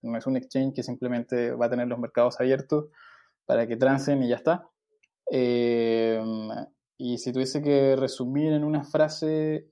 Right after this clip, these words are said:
toda esta industria, en el fondo esta industria, eh, está haciendo algo que es histórico, que es dándole la oportunidad a las personas de a pie, como cualquiera de nosotros, poder ser parte del mercado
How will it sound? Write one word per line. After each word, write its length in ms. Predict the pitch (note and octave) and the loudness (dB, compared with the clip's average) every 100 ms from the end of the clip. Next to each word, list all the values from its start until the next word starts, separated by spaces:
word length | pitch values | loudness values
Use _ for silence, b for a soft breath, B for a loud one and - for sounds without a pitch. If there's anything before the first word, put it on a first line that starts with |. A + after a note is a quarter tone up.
| _ _ | _ _
toda 240 | D3+ D3 D3 | 2 2 2
esta 120 | D3 | 0
industria, 580 | C#3+ E3 - B2 D3+ D#3 | 2 0 -2 -6 -6 -10
en 80 | G#2+ | -14
el 60 | G#2+ | -14
fondo 460 | A2+ A#2 A#2+ A#2+ - _ - | -10 -6 -6 -6 -10 _ -16
esta 180 | - | -6
industria, 540 | C3+ D#3 F3 C3 D3+ - _ _ _ _ _ _ _ _ | 0 2 2 -2 -2 -6 _ _ _ _ _ _ _ _
eh, 840 | C3+ B2+ A#2+ A#2 A#2 A2+ A2+ A2+ - | 0 2 2 2 2 2 4 2 0
está 180 | - C3 | -2 0
haciendo 260 | D3 C#3+ | 2 4
algo 200 | C#3 C#3 | 4 4
que 80 | C#3 | 2
es 100 | B2+ | -2
histórico, 580 | A#2+ D#3+ C3 G#2 G#2+ - | 0 2 2 -2 -8 -12
que 120 | - A2+ | -12 -6
es 80 | |
dándole 360 | B2+ B2+ C3 C3 | -2 2 2 2
la 140 | B2+ | 4
oportunidad 840 | A#2+ - A2+ A#2 A#2+ A#2 B2+ C#3+ D3 | 2 0 -8 -6 -4 0 2 4 4
a 40 | |
las 160 | C3+ A#2+ | 2 0
personas 720 | - - C#3 C3+ C3 - - _ | -6 -4 -2 -2 -4 -8 -20 _
de 100 | A2+ | -6
a 40 | |
pie, 340 | G2+ C3 A#2 - _ | -2 0 -2 -8 _
como 540 | _ A#2 A2 G#2+ G#2 - | _ -12 -10 -10 -12 -12
cualquiera 340 | G#2+ C3 C3 | -6 2 2
de 80 | B2+ | 4
nosotros, 540 | B2+ D3 A#2+ C3 - _ _ _ _ _ _ | 2 2 2 -4 -8 _ _ _ _ _ _
poder 320 | - B2 C#3+ | -2 2 2
ser 240 | C#3+ D3+ D3+ | 2 -2 2
parte 320 | C#3 B2+ C3+ | 0 2 0
del 160 | B2 A#2+ | 0 0
mercado 760 | A#2 - B2 A#2+ A#2+ A#2+ - | -4 0 2 2 2 -2 -6